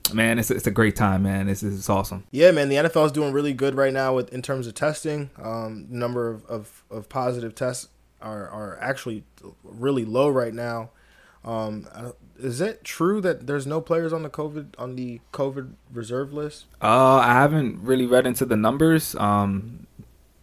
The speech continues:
Speaker 1: but I feel like they, I haven't heard much <clears throat> bad things out of it. I know it was two out of the three twenty-two coming into camp, so I wonder how it is now as far as, uh, positive tests.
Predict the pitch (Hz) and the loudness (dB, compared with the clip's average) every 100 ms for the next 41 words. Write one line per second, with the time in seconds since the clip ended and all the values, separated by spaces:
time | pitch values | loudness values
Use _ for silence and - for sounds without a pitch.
0 | _ 110 101 - - 113 - 143 123 120 | _ 0 2 0 -4 -4 4 6 6 4
1 | 110 95 110 117 113 131 120 113 107 107 | 2 0 -2 -2 2 2 4 2 0 -2
2 | 110 - - - 165 151 104 107 110 - | -2 -4 -14 8 12 12 10 6 4 4
3 | 104 107 104 104 117 135 127 117 143 127 | -2 0 -2 0 6 8 8 6 8 8
4 | 113 107 - 117 127 110 104 120 113 - | 8 4 2 2 4 2 2 0 0 -4
5 | - - - 135 131 113 107 110 107 - | -18 -20 4 6 6 2 0 0 0 -4
6 | - 107 101 101 - 104 104 104 101 101 | -6 -2 0 -2 -4 0 2 2 0 -2
7 | 104 101 101 104 - _ - - - 110 | -4 -6 -6 -6 -10 _ -20 -20 -8 0
8 | 113 101 95 _ - 107 104 120 101 107 | 2 2 0 _ -6 -4 -2 -4 -4 -6
9 | - 113 113 | -6 -6 -6